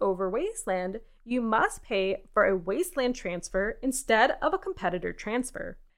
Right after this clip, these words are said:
You can perform a transfer with any effect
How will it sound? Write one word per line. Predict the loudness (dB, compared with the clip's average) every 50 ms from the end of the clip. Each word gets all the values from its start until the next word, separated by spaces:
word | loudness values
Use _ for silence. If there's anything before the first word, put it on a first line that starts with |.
| _ _ _ _ _ _ 0
You | 2 2 2
can | 2 0 0
perform | 0 0 -2 0 2 4 4 4 4 2 0
a | -4
transfer | -2 -2 0 0 0 0 0 2 4 4 2 2 2
with | 0 -2 0 0
any | 2 2 2 4 2 0
effect | 0 0 2 4 4 4 4 0 -6